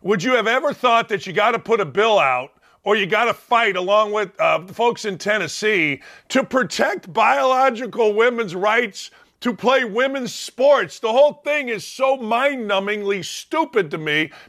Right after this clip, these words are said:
but thank you for fighting for it, 'cause we've been all over it with Riley Gaines and others.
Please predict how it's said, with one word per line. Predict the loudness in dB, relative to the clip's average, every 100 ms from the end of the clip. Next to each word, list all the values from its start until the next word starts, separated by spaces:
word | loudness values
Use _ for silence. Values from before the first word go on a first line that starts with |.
| -2
but | -2 2
thank | 0 0 -4
you | -4
for | -4 -2
fighting | 2 2 2 -4
for | -6 -6
it, | -4
'cause | -6 -6
we've | -6 -4
been | 0
all | 2 2
over | 4 2 0
it | 0
with | -2 0
Riley | 0 0 -2
Gaines | -2 0 0 -2
and | 0
others. | 2 0 -2 -12 -20